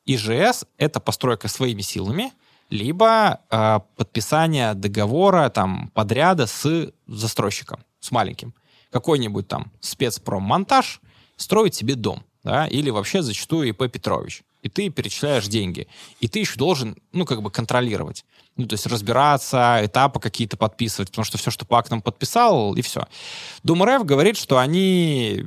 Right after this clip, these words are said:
несут ответственность, поэтапные какие-то моменты, но нет, давайте будем объективными. Если вы сами подпишете какие-то акты, а вам подрядчик не достроит дом, но акты есть, банк разведёт руками, и вы будете платить ипотеку.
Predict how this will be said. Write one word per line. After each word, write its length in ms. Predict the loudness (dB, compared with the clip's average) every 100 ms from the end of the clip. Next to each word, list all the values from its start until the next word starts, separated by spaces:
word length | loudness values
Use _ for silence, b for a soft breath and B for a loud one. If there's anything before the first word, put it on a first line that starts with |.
| -6
несут 600 | -4 -4 0 0 0 -2
ответственность, 1040 | -6 -2 -2 -2 -2 -4 -4 -6 -10 -14 -10
поэтапные 720 | -6 -2 2 2 2 -2 -4 -6
какие-то 420 | -10 -8 -6 -4
моменты, 1300 | -2 0 -2 -4 -4 -4 -6 -6 -6 -6 -10 -14 -10
но 200 | -6 -6
нет, 280 | -8 -12 _
давайте 400 | -6 -4 -4 -6
будем 180 | -8 -6
объективными. 600 | -6 -4 -4 0 -2 -2 B B
Если 260 | -4 -4 -4
вы 140 | -6
сами 240 | -2 0 0
подпишете 440 | -4 -2 -4 -4
какие-то 360 | -6 -4 -4 0
акты, 560 | 2 2 2 4 4 2
а 100 | 2
вам 240 | 4 2 2
подрядчик 640 | 0 0 -2 -4 -12 -8
не 100 | -4
достроит 460 | -4 -2 -2 -2 0
дом, 280 | 0 0 -2
но 100 | 0
акты 320 | 2 2 -2
есть, 320 | -4 -4 -4 0
банк 320 | 2 2 -2
разведёт 360 | -4 -2 -2
руками, 520 | -4 0 2 4 2 0
и 100 | 0
вы 140 | 0
будете 260 | 0 -4 -2
платить 380 | -2 -2 -4
ипотеку. 480 | -2 -4 -4 -10 -16